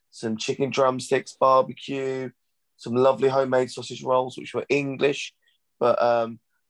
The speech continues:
you know, it was a nice American spread, some pulled pork. And basically, we then watched the game. Good atmosphere in there.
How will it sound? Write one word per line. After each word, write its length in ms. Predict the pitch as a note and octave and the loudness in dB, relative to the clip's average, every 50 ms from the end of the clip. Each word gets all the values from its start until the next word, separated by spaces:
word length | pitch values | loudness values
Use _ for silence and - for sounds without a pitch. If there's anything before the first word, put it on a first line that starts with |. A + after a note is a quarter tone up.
| _ - | _ -12
you 80 | E3+ | -6
know, 160 | D3 C#3+ C3+ C3 | -4 -4 -4 -4
it 80 | - | -4
was 120 | - C3 A2 | -10 -12 -10
a 60 | C3+ | -6
nice 240 | D3 D3 C#3+ C#3+ - | -2 -2 -2 -4 -6
American 480 | C#3 C#3 C#3 C3+ C3 C3 - - C3+ | -8 -4 -2 -2 -2 -2 -6 -12 -18
spread, 440 | B2 - - - C3+ C3+ C3 B2+ - | -18 -18 -10 -2 0 2 2 0 -2
some 260 | - - B2+ A#2+ A2+ _ | -8 -12 -10 -10 -10 _
pulled 280 | - - C#3+ C#3 - - | -2 0 0 0 0 -2
pork. 380 | - - C3+ C3+ C3+ C#3 - _ - - _ _ _ _ _ _ _ _ _ _ - | 0 2 4 4 4 2 0 _ -16 -20 _ _ _ _ _ _ _ _ _ _ -2
And 460 | B2+ B2+ B2+ B2 B2 B2 B2+ B2 - - _ - | 0 2 4 4 2 0 -2 -8 -16 -16 _ -2
basically, 840 | C#3 C#3 C#3 B2+ - - - _ - C3 C3 B2+ B2+ B2+ B2+ B2+ _ _ _ _ _ _ _ - | 0 0 0 -2 -8 -18 -18 _ -8 -4 -4 -2 -2 -4 -6 -10 _ _ _ _ _ _ _ -6
we 120 | - B2 | -2 2
then 240 | B2 C3 B2+ B2+ B2+ | 4 4 4 4 2
watched 320 | C3+ C3+ B2 - - - - | 2 0 0 0 -4 -8 -8
the 60 | B2+ | -6
game. 540 | - - C3 B2+ B2+ B2+ B2+ B2+ B2+ B2+ _ _ _ _ _ _ _ _ _ _ _ _ _ _ _ _ _ _ _ - A#2 - - - | 2 4 4 6 6 4 2 0 -4 -6 _ _ _ _ _ _ _ _ _ _ _ _ _ _ _ _ _ _ _ -20 -20 -20 -10 0
Good 160 | D3+ D#3 D3 | 2 4 6
atmosphere 640 | D3 C#3+ - - C#3 C3 - - C#3+ C#3 C#3 C3+ C3+ | 6 4 2 0 -4 -6 -2 4 6 6 6 6 4
in 140 | C3 C3 C3 | 2 2 2
there. 360 | C3+ C3 B2+ B2+ B2+ B2+ | 4 4 4 4 2 -2